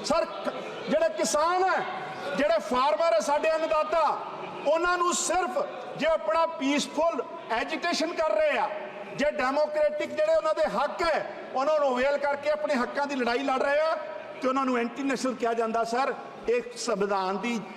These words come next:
ਜਿਹੜੀ ਸਪਿਰਿਟ ਹੈ ਉਹਦੇ ਖਿਲਾਫ ਹੈ। ਅੱਜ ਲੋੜ ਹੈ ਸਾਡੇ ਦੇਸ਼ ਦੀ ਸਰਕਾਰ ਨੂੰ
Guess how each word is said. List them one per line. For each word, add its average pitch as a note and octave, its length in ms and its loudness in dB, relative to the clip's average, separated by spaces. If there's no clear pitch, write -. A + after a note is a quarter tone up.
ਜਿਹੜੀ G#3+ 200 2
ਸਪਿਰਿਟ A3 460 0
ਹੈ C4 60 4
ਉਹਦੇ B3 180 0
ਖਿਲਾਫ F3 380 0
ਹੈ। D3 100 0
ਅੱਜ F3+ 140 -2
ਲੋੜ G#3+ 320 2
ਹੈ D4 60 2
ਸਾਡੇ A#3 300 0
ਦੇਸ਼ A3+ 300 2
ਦੀ A#3+ 80 -4
ਸਰਕਾਰ G#3 520 -2
ਨੂੰ G#3 180 -6